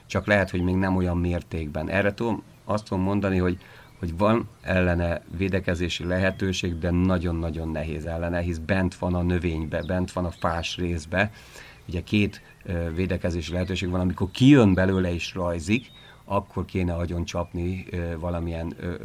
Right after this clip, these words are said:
rovarölőszerrel, vagy valamilyen szexferomon csapdával összegyűjteni.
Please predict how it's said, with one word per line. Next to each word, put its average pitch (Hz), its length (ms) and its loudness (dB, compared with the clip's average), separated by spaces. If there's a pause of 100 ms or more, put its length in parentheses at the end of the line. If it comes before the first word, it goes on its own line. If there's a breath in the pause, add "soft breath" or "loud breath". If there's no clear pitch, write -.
(100)
rovarölőszerrel, 90 880 0
vagy 90 260 0
valamilyen 87 420 0
szexferomon 87 840 -4
csapdával 82 540 -4
összegyűjteni. 85 840 -4